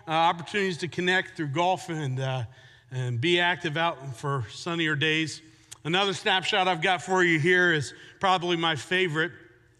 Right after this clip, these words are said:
to share with you today. Uh, this is the tent. Many of you may remember around Christmas time,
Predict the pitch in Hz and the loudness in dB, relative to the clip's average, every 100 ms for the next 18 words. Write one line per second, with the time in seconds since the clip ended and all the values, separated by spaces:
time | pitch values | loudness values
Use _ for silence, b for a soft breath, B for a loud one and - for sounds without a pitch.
0 | _ _ _ - 143 117 175 175 175 147 | _ _ _ -12 -6 -2 2 2 2 -2
1 | 165 151 143 151 156 160 143 B B B | -2 -2 0 0 0 -2 -6 B B B
2 | B - 143 147 139 139 139 202 196 170 | B -6 -2 0 0 -2 0 0 0 0
3 | 180 175 180 175 135 165 160 - 202 175 | 2 4 4 0 -2 -6 -6 0 2 2
4 | 123 - - - 143 139 147 180 190 185 | -2 -12 -16 -12 -6 -4 0 0 0 -2
5 | 185 185 180 180 190 190 170 170 165 - | 2 2 2 2 0 0 0 0 -2 -2
6 | 185 - 165 - 160 147 147 | -2 -2 -8 -4 -2 0 -2